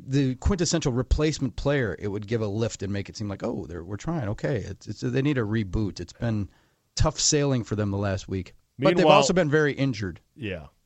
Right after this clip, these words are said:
Speaker 2: Well, nobody cares about that, right?
Speaker 1: No,
Speaker 2: You can
Speaker 1: no one
Speaker 2: say
Speaker 1: cares.
Speaker 2: it, but nobody cares,
Speaker 1: Yeah,
Speaker 2: and the
Speaker 1: no one
Speaker 2: games go
Speaker 1: cares.
Speaker 2: on.
Speaker 1: Like, yeah, yeah.
Speaker 2: Meanwhile, my team season is slipping away as it gets later and later, and they
Speaker 1: Uh-huh.
Speaker 2: bumble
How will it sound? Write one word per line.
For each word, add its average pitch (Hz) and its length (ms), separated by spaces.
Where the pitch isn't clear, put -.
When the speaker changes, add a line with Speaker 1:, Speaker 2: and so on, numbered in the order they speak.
Speaker 2:
Well, 139 200
nobody 123 280
cares 90 260
about 76 240
that, 73 240
right? 95 200
Speaker 1:
No, 107 260
Speaker 2:
You 139 100
can 147 80
Speaker 1:
no 120 40
one 113 100
Speaker 2:
say 202 180
Speaker 1:
cares. 143 160
Speaker 2:
it, 123 60
but 123 80
nobody 123 260
cares, 117 380
Speaker 1:
Yeah, 131 60
Speaker 2:
and 123 80
the 139 40
Speaker 1:
no 156 140
one 151 140
Speaker 2:
games - 60
go 143 80
Speaker 1:
cares. 123 220
Speaker 2:
on. 117 40
Speaker 1:
Like, - 80
yeah, 98 200
yeah. 76 160
Speaker 2:
Meanwhile, 185 520
my 180 240
team 170 360
season 123 400
is 110 140
slipping 113 360
away 104 300
as 113 140
it 98 40
gets 123 220
later 139 300
and 117 100
later, 110 280
and 110 100
they 107 80
Speaker 1:
Uh-huh. 131 80
Speaker 2:
bumble 135 280